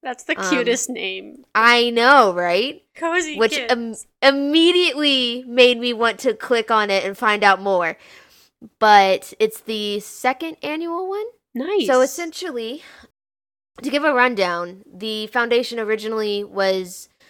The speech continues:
Speaker 2: about getting, um, s-, Coca kids or Children of Our Community Open to Achievement
Speaker 1: Okay.
Speaker 2: House kids
Speaker 1: Hmm.
Speaker 2: to be able to go to Union Men's game and games
Speaker 1: Hmm.
Speaker 2: and learn about, uh, student athlete life.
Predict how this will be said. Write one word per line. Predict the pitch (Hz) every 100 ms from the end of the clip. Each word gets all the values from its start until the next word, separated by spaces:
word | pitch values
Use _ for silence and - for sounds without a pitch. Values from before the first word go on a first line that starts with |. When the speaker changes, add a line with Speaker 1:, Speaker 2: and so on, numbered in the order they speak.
| _ _ _ _
Speaker 2:
about | - 190 180 180
getting, | 202 208 208 196 190 202
um, | 190 180 175 175 185 _ _ _ _ _ _ _ _ _ _ _ -
s-, | - - _ _
Coca | - 214 214 240 233 226 _
kids | - 247 240 214 -
or | 196 190
Children | - 214 214 208
of | 202
Our | 196
Community | 196 196 208 202 196
Open | 185 190 202 196
to | 196
Achievement | 190 - 196 202 226 226 - _ -
Speaker 1:
Okay. | 277
Speaker 2:
House | 262 262 233 -
kids | - 277 262 254 - _
Speaker 1:
Hmm. | -
Speaker 2:
to | 220 214
be | 196 208
able | 196
to |
go | 202 202
to | 202 214
Union | 196 196 196 190
Men's | 190 196
game | 196 190 190
and | 185 175 175 _ _
games | 185 185 202
Speaker 1:
Hmm. |
Speaker 2:
and | 185
learn | 185
about, | 180 185 175 175 _ _ _ _ _ _ _ -
uh, | 208 175
student | 190 - 214 196 -
athlete | 180 180 214 226
life. | 254 254 262